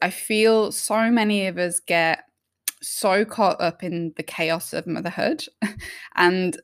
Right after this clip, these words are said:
so much of our energy and focus gets placed on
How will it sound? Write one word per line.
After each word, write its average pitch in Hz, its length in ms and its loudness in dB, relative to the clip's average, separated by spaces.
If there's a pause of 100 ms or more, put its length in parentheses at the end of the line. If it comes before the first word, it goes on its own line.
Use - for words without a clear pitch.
(140)
so 196 640 4
much 214 360 2
of 180 140 -2
our 175 220 2
energy 170 480 0
and 165 220 0
focus 160 420 -2
gets - 240 -6
placed - 540 -4
on 160 640 2